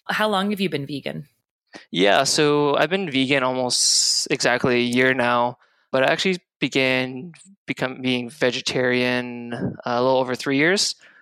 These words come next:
Speaker 2: Um, so totaling, it was, like, three and a half years, um, that I've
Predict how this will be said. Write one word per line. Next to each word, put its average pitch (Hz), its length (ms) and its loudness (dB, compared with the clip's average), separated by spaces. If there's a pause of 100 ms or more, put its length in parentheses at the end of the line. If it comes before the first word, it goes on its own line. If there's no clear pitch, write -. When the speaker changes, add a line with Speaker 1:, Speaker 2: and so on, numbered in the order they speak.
(220)
Speaker 2:
Um, 110 420 -2
so 131 280 -2
totaling, 123 680 0
it 117 40 -2
was, 117 120 -2
like, 123 120 -2
three 123 140 -2
and 123 60 -2
a 123 60 -2
half 123 180 -2
years, 151 380 -2 (300)
um, 143 300 -2
that 127 140 0
I've 123 280 0